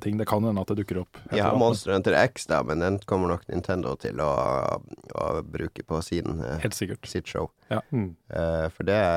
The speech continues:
Speaker 2: det er det største de har nå av
Speaker 1: Mm.
Speaker 2: nye spill. Og det er gi-, det har blitt stort i Vesten nå, nå, det, det nye. Det har
Speaker 1: Ja.
Speaker 2: solgt over en mil her og et par mil i Japan, så det, det er gigasvært.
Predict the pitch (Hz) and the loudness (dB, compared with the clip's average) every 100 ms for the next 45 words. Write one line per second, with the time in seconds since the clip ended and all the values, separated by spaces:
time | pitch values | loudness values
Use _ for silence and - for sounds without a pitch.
0 | 85 85 82 107 90 - 92 - - 98 | 2 2 2 2 2 -2 -4 -4 0 0
1 | 101 - - - - - 82 82 - 90 | 0 -4 -8 0 2 2 2 -2 -4 -4
2 | _ - - 87 95 87 82 92 92 92 | _ -12 -4 0 2 2 0 -2 2 2
3 | 101 92 90 95 85 - 101 - 85 92 | 4 2 0 -2 -2 -2 -2 -2 0 0
4 | 98 - 85 90 - - - - - 50 | 0 -4 -2 -2 -2 -4 -6 -6 -6 -8
5 | 50 87 78 87 - - 90 123 - - | -4 -2 -2 -6 -8 -2 0 0 -2 -6
6 | - 82 85 85 90 85 90 - - - | -4 -2 0 2 0 0 -2 -2 -4 -14
7 | - _ _ - - - 73 67 76 - | -20 _ _ -6 -4 -2 -4 -2 -2 -4
8 | - - - - 101 98 95 92 98 117 | -10 -12 -8 -4 -2 -2 -6 -6 -4 -4
9 | 98 - - - - | -4 -8 -12 -20 -20